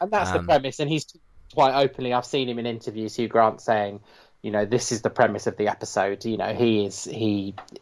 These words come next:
Speaker 1: is he guilty, is what we need to sort of talk about, is,
Speaker 2: Yeah.
Speaker 1: is where the plot goes." But
Speaker 2: Mm-hmm.
Speaker 1: no, I, I'm enjoying it.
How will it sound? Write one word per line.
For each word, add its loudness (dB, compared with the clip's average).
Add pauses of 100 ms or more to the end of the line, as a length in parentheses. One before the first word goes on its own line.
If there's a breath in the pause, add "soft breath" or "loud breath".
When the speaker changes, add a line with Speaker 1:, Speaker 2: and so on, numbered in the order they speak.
Speaker 1:
is 8
he 4
guilty, 2
is -2
what 6
we 4
need -2
to -6
sort 0
of -20
talk 4
about, 2
is, -6
Speaker 2:
Yeah. -4
Speaker 1:
is 4
where 8
the 0
plot 2
goes." -18
But 4 (140 loud breath)
Speaker 2:
Mm-hmm. -4
Speaker 1:
no, 10
I, 8
I'm 6
enjoying 2
it. 2